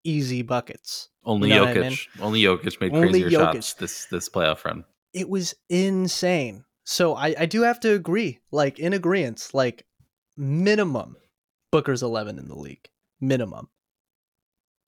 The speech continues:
Speaker 1: Like, he, and he's probably pushing towards more within the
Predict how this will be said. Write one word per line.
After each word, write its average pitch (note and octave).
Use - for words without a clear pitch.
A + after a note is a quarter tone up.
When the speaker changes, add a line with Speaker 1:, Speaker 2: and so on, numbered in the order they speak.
Speaker 1:
Like, C3+
he, F#3
and E3
he's F#3
probably A3+
pushing D#3+
towards C#3+
more C#3
within B2+
the A#2